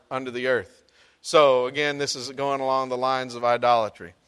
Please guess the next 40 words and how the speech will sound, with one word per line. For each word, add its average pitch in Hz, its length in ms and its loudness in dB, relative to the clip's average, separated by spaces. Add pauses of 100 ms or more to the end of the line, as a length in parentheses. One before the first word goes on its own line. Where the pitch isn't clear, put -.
(500)
The 127 80 -6
next 180 300 0
one 147 140 -6
says, 131 500 0
"You 147 100 -6
shall 151 240 -2
not 151 220 -2
take 147 180 0
the 139 80 -10
name 143 300 -4
of 135 60 -6
the 131 80 -2
Lord 139 400 0
your 135 160 -4
God 131 340 6
in 113 160 -6
vain, 127 600 -6
for - 160 -16
the 123 80 -4
Lord 139 320 -2
will 127 180 -4
not 143 280 2
hold 151 300 -4
him 147 160 -12
guiltless 143 600 -8 (320)
who 127 80 -8
takes 135 280 -2
his 127 160 -8
name 127 280 -6
in 123 100 -12
vain." 110 400 -8 (1120)
Have 147 180 -2
you 202 260 -2
ever 127 580 -2 (200)
used 131 720 -6 (100)
the 123 140 -10
name 123 680 -6 (200)
of 117 220 -10
the 110 160 -10
holy, 143 640 -6